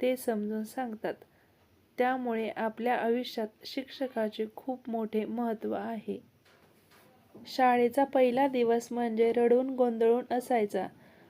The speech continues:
आपल्याला शाळेत जायला आवडत नाही,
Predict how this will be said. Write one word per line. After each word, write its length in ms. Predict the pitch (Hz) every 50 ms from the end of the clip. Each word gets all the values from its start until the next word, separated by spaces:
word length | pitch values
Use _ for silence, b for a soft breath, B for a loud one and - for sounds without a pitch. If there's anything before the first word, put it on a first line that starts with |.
| B B B B B B -
आपल्याला 500 | 226 233 220 226 240 254 277 294 294 285 277
शाळेत 380 | - - 247 233 233 240 254 226 -
जायला 280 | 240 220 220 220 226 240
आवडत 440 | 247 - 226 220 214 214 214 214
नाही, 400 | 233 240 254 247 233 214 196 -